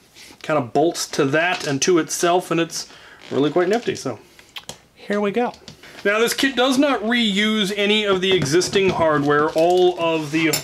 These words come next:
the original screws are replaced by ones from the kit. There are a bunch of different sizes. There is some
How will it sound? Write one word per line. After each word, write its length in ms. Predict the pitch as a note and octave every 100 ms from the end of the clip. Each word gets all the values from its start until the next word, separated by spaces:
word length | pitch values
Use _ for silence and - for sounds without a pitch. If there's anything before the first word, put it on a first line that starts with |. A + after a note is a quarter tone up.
| -
the 220 | C#3+ D3
original 420 | D#3 D#3+ D#3+ D#3
screws 580 | D3 - E3 D3+ D3+ C#3
are 280 | - E3+ F#3
replaced 840 | D#3 C#3 - C#3 C3+ C3+ - - - - - - - -
by 300 | B2 B2+ B2+
ones 420 | B2 C3 C3 B2+
from 500 | - - B2 A#2+ A#2+
the 80 | B2
kit. 320 | B2 - C4 - - - - - - - - - - - - - - - - - - - - - - - - - - B2+
There 160 | A#2
are 180 | A#2 A#2+
a 40 | B2
bunch 360 | C#3+ D3 -
of 160 | C#3 C3
different 280 | C3+ C3+ B2+
sizes. 720 | - G#3+ G#3 G3 G3+ G3 E3+
There 200 | E3 E3
is 60 | D#3
some 320 | D#3+ D#3